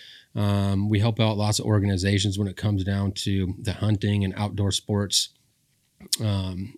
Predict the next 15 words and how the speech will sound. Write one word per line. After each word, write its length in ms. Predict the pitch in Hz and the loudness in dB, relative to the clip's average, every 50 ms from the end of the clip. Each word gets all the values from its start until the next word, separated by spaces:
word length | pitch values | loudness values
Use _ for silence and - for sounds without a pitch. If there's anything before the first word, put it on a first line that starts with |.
| _ - - | _ -8 0
things. 460 | - 123 107 98 87 92 95 - - - - - - - - - - - - - _ _ _ | 4 4 4 4 2 0 -4 -8 -8 -10 -16 -20 -20 -20 -20 -20 -20 -20 -20 -20 _ _ _
But 460 | 117 107 117 110 107 104 - - - - - _ _ - - - - - - - _ - | 2 4 6 6 6 4 4 2 -2 -2 -4 _ _ -20 -20 -18 -18 -20 -20 -16 _ -10
Gritter 380 | 120 98 120 139 156 156 151 123 | 0 6 8 10 10 10 8 8
itself, 640 | 101 - - - - 127 131 123 117 107 - - | 6 4 4 4 6 6 6 6 6 4 2 0
what 320 | 131 117 113 107 104 - | 2 2 2 2 2 0
sets 400 | - - - - 139 131 - - | 0 0 2 2 2 2 4 2
it 60 | 135 117 | 2 2
apart 360 | 104 - 127 120 110 117 - | 2 2 2 2 2 2 2
in, 280 | 123 113 104 104 110 - - | 2 2 2 2 0 0 0
in 140 | 117 104 | 0 2
my 180 | 101 107 117 120 | 2 2 0 0
eyes 280 | 113 113 113 107 98 104 | 0 2 2 2 2 2
is 120 | 98 90 | 0 0
its 140 | 98 87 90 | -2 -2 0
management 600 | 104 101 104 110 113 104 107 117 117 117 117 - | 2 2 4 4 4 4 4 2 2 2 0 -2